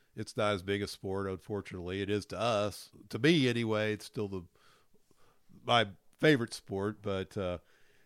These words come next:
it was a bit much bigger sport, um, in some aspects. I mean, money-wise, maybe the, with corporate sponsorships, it's more money now. But anyway, back in the sixties,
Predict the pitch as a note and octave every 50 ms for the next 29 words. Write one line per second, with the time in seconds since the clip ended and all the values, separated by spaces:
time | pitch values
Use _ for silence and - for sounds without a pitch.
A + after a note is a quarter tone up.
0 | _ - - - C#3 C3 C3 A#2+ A#2 A2 G#2 B2+ D#3 C#3+ - D#3+ D#3 D3+ - -
1 | B2+ C3 C#3+ C#3+ C3 A#2+ G#2 - - - - - - C#3 C#3 C#3 C#3+ C#3+ D3 D3
2 | - - _ _ _ _ - - - C3 A#2 A2 A2+ A2 A2 A2 G#2+ G#2+ G#2+ G#2+
3 | G#2+ G#2+ G#2 G#2 G#2 G2+ G2+ G2 - _ _ _ _ _ _ _ _ _ _ _
4 | _ - C#3+ B2+ - - E3+ E3+ F3 E3+ E3+ F#3 F#3 F3+ F3 - - - - F3+
5 | F#3 F#3+ - - - - - - B2 A#2+ A#2+ B2+ B2+ B2+ A#2 G#2+ G#2+ A2+ B2 D3
6 | E3+ F3 E3 D3+ D3+ D#3 D#3+ E3 E3+ E3+ E3+ E3 - - _ _ _ _ _ _
7 | _ - A2 G2 G#2 A#2+ C#3 C#3 C#3+ D3 C#3 C3 B2+ A2 - - - A#2+ G#2 -
8 | - - - C#3 C3+ C3+ - B2 - - - A#2+ A#2 B2+ C3 B2+ C3 - - C#3
9 | C3+ - - G2 _ _ _ _ _ _ _ _ _ - G#2+ A2+ A#2 B2 A#2+ A2+
10 | B2 B2 B2 B2 A#2 G2+ F#2+ G2 G2+ G#2+ A2+ A#2+ B2 B2 B2 A#2+ A2 G2 G2 G2+
11 | - - _ _ _ _ _ _ _ - E3 D3+ C3+ A2 F#2+ F2+ F#2 F#2+ F#2 A2
12 | A#2 A#2 A2 - A#2+ F#2 F2+ - - - A#2+ G#2 - - - E2+ F2 F#2 F2+ -
13 | -